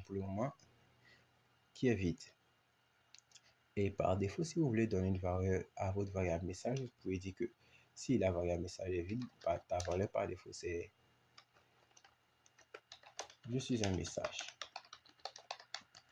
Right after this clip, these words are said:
Je suis un message. Et ce que vous devez savoir, c'est que là, vous allez définir ici les variables et tout ce qui va comporter. Là, c'est les fonctions. Et ça,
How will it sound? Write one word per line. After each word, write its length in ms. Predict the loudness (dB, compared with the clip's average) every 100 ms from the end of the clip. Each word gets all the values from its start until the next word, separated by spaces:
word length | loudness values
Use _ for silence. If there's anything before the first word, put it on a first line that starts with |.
| -20 -20 -20 -16 -14 -14 -16 -18 -20 _ -18 -18 -20 _ _ _ _ _ _ -18 -16 -16 -20 _ _ _ _ _ _ _ _ _ -16 0
Je 120 | 0
suis 220 | 2 2
un 60 | 2
message. 560 | 2 -2 -6 -6 -10 -12 _ _ _ _ _ _ _ -6
Et 40 |
ce 80 | -2
que 100 | 2
vous 60 | 4
devez 220 | 4 2
savoir, 400 | 2 2 4 4
c'est 160 | 2 -2
que 100 | 2
là, 380 | 4 4 2 -2
vous 160 | 0 2
allez 180 | 2
définir 460 | 0 -2 0 0 0 -4
ici 220 | -4 0
les 140 | 0
variables 480 | 2 2 4 2 0
et 120 | -6 -10
tout 200 | -2 -2
ce 100 | -2
qui 140 | -6 -2
va 180 | -2 -2
comporter. 520 | -4 -4 -4 -4 -8 -2
Là, 120 | -2
c'est 120 | 0
les 100 | -2
fonctions. 340 | -2 -4 -6 -14 _ -20 -20 -20 _
Et 120 | -2
ça, 400 | 0 2 2 2